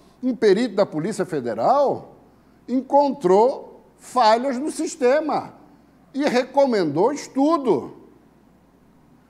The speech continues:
Não houve fraude no resultado eleitoral de dezoito,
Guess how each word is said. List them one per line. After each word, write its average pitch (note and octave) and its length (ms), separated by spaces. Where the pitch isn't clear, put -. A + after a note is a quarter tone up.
Não B3+ 260
houve C4+ 380
fraude A3+ 1120
no G3 120
resultado F#3+ 580
eleitoral F3+ 520
de D#3 120
dezoito, D3 640